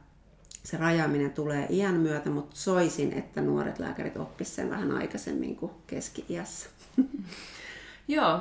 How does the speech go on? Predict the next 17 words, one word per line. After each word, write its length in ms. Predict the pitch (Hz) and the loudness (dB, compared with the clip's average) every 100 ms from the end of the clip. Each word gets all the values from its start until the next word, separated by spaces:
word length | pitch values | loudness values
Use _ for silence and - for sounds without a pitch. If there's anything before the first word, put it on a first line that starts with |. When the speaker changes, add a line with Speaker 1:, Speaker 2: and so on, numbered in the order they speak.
| 202 | 0
Speaker 2:
olet 300 | 254 233 202 - - | 0 2 2 -4 -4
itse 260 | 214 233 240 | -2 0 -2
toipumassa 760 | - 285 285 247 220 220 226 | 4 4 4 6 8 6 2
ja, 220 | 190 185 - | 2 4 4
ja, 260 | 196 180 | 4 2
ja 200 | 190 185 | 2 2
varmasti 420 | 202 202 208 202 | 2 2 2 0
olet 200 | 202 214 | 0 0
oppinut 460 | 214 233 254 196 180 | 0 2 2 2 0
paljon 300 | 226 214 196 | 0 0 2
asioita, 480 | 214 220 202 185 185 | 2 2 0 0 -2
mutta 340 | 202 - 220 220 - - - - - | -4 -2 -2 -2 -12 -20 -20 -20 -10
miten 480 | - 262 330 370 349 | -4 -4 -4 -4 -4
tunnistaa 1040 | 339 359 254 202 - 202 175 165 165 - - | 0 2 2 0 -4 2 6 6 4 -6 -6
ja 100 | 208 | -2
miten 300 | 220 233 220 | 0 4 4
reagoida, 760 | 233 208 180 175 160 160 156 | 6 6 6 4 4 4 2